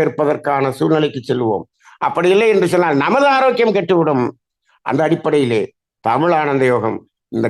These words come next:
காந்த ஞானத்தை முழுமையாக கொடுக்க வேண்டும் என்று நாம் விரும்புகிறோம். அந்த வேதாத்திரிய ஞானம் முழுமையாக நம்மால்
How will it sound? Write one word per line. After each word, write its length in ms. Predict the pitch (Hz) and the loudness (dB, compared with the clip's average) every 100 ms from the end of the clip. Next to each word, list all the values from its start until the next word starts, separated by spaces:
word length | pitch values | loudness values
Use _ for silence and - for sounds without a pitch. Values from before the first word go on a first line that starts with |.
| 113 | -4
காந்த 360 | 120 151 208 185 143 | -4 0 2 2 0
ஞானத்தை 360 | 135 135 - 120 113 | -2 -2 0 0 2
முழுமையாக 540 | 147 170 165 160 170 - | 2 2 2 0 -2 -2
கொடுக்க 280 | 139 - 160 | -2 0 0
வேண்டும் 260 | 143 135 120 | 0 0 0
என்று 240 | 131 180 208 214 _ _ _ - | 2 2 0 -2 _ _ _ -8
நாம் 200 | 107 107 95 | -4 -2 0
விரும்புகிறோம். 640 | 156 220 175 139 120 107 - _ _ _ _ _ _ - | 2 2 2 2 2 -2 -6 _ _ _ _ _ _ -6
அந்த 400 | 113 117 113 107 104 | -2 0 2 2 2
வேதாத்திரிய 500 | 185 208 202 156 135 120 | 2 0 0 0 2 2
ஞானம் 360 | 123 175 156 107 - _ _ _ _ _ - | 2 0 0 -2 -6 _ _ _ _ _ -6
முழுமையாக 680 | 101 127 196 214 190 180 165 151 135 - 113 | 0 2 2 4 2 2 0 0 0 -2 -2
நம்மால் 420 | 113 143 143 127 | 0 2 2 0